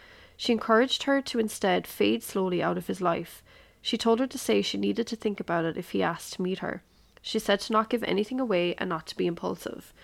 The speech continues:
They came up with scripts for different scenarios. This is very, very clever and very good advice.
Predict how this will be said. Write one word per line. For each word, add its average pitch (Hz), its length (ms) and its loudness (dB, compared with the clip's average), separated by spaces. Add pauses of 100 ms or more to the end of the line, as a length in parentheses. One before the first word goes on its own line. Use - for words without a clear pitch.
(520)
They 220 100 4
came 220 220 4
up 247 160 2
with 269 100 -2
scripts - 560 -2
for 196 140 0
different 180 320 -6
scenarios. - 680 0 (200)
This 220 180 4
is 262 180 2 (100)
very, 185 560 8
very 175 280 4
clever 175 360 2
and 175 160 0
very 165 520 2
good 180 160 0
advice. - 520 -4